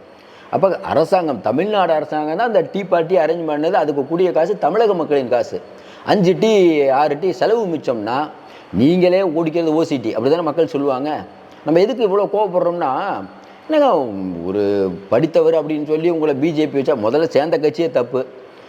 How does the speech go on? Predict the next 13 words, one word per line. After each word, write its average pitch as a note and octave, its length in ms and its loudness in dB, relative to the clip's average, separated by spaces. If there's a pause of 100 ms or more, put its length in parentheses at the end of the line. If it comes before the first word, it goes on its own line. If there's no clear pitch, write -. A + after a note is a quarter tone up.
சரி, F#3+ 200 0
சேர்ந்தாலும் F#3+ 520 2
சரியான E3+ 400 -2
ஆளு E3 140 0
ஏதோ F3 120 2
பண்ணுவாருன்னு E3 560 -2
பார்த்தா C3+ 320 0
இவர் C#3+ 200 0
அதை A2+ 220 0
விட F#3+ 120 2
மோசமா D#3 320 -4
பேசிட்டு C3+ 420 -4
இருக்காரு. A2 360 0